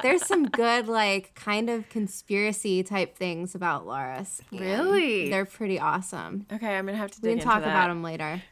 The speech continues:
Speaker 2: Cool. But I was just like, so I decided that it just kinda, it suits me better.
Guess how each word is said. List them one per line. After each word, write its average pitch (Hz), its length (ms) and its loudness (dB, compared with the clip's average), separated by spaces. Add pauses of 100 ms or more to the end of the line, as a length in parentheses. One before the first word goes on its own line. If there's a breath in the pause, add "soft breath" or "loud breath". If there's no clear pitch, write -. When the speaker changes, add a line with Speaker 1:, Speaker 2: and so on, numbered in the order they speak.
(140)
Speaker 2:
Cool. 190 360 4 (280)
But 247 140 6
I 285 120 8
was 311 160 0
just 320 220 -6
like, 269 360 4
so 285 300 4
I 311 220 4
decided 311 580 -2
that 240 280 0
it 233 120 -6
just 254 220 -10
kinda, 277 260 -6
it 226 140 -10
suits - 360 -8
me 226 120 -4
better. 220 500 0